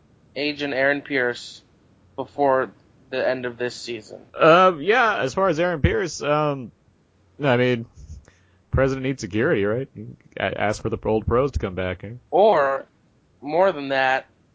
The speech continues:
Speaker 1: what I would do, I mean, if I were writing the show, Aaron Pierce would be retired and Jack Bauer would call him and he just, you know, coincidentally happens to live in London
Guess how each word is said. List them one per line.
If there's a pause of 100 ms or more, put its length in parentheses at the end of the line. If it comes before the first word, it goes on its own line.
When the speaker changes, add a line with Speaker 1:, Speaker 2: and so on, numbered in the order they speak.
(300)
Speaker 1:
what
I
would
do,
I
mean,
if
I
were
writing
the
show, (560)
Aaron
Pierce
would
be
retired
and
Jack
Bauer
would
call
him
and
he
just, (160)
you
know,
coincidentally
happens
to
live
in
London